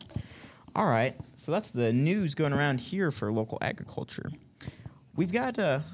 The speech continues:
a nice little question for you viewer, or for you listeners out there. Do you guys think the war in Israel will affect global agricultural economics and the ag prices in America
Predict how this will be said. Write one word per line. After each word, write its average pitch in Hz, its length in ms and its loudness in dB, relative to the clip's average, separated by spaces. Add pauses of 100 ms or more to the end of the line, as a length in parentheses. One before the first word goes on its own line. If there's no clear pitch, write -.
(120)
a - 40 -4
nice 202 220 2
little 175 140 0
question 180 420 -2
for 139 140 -4
you 143 100 -2
viewer, 135 380 -2
or 120 120 2
for 131 120 -2
you 156 120 0
listeners - 400 -2
out - 200 -8
there. - 160 -8 (480)
Do 135 100 -8
you 214 140 0
guys 240 300 0
think 165 260 -2
the 120 80 -2
war 131 340 2
in 175 100 -2
Israel 127 400 -2
will 107 180 2
affect 131 340 -4
global 165 440 0
agricultural 151 720 -4
economics - 760 -4 (400)
and 135 140 4
the 107 80 0
ag 196 220 -4
prices - 480 -6
in 113 80 2
America 120 520 0